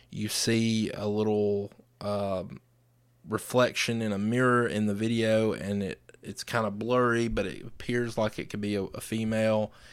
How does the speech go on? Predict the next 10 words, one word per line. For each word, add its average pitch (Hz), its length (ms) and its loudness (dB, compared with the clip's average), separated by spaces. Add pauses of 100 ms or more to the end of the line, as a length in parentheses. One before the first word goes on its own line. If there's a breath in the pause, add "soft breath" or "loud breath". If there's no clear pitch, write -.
(260 loud breath)
and 107 140 -6
so 104 160 0
he 110 160 -2
thinks 107 420 -2
maybe 104 400 -2
somehow 104 640 0
that's 101 360 0
his 107 140 -8
sister. 110 540 -2
Now, 101 380 -4